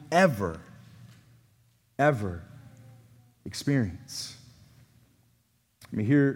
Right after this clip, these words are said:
Jesus promises he will personally return to take his people to be with him.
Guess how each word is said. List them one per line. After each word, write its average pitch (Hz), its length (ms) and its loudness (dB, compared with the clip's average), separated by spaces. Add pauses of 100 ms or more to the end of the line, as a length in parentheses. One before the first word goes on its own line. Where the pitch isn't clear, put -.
Jesus 113 280 0
promises 135 520 -2
he 135 80 0
will 117 100 2
personally 135 440 0
return 127 640 0 (880)
to 117 60 -6
take 143 300 0 (640)
his 180 240 6
people 107 480 -4 (1600)
to 127 60 -4
be 131 200 2
with 113 220 0
him. 87 240 -8